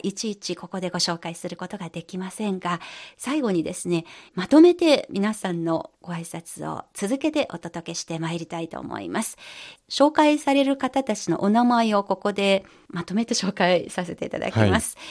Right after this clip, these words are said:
Speaker 2: い。
Speaker 1: 失礼をお許しください。まずは書画家の小林芙蓉さん。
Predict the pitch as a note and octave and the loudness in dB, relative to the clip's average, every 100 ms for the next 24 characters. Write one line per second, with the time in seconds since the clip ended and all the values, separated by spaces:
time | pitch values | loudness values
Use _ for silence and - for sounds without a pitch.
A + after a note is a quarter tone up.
0 | - - - D3+ C3+ D#3+ - F3 A#2+ D#3+ | -14 -12 -6 -4 2 2 2 -2 -4 -6
1 | - - E3+ - F#3 G3+ - - - - | -6 -8 -8 -4 0 -2 -2 -12 -16 -18
2 | _ - G3+ A3 G3 F#3+ - - F#3 A3+ | _ -4 -2 0 2 2 2 0 2 2
3 | C4 C#4 C4 - - F#3+ G#3 C4+ C4+ - | 0 0 2 0 -2 0 2 2 0 -2
4 | A#3+ C4 A#3 E3+ - D3 D3 | -2 0 2 0 -4 -10 -10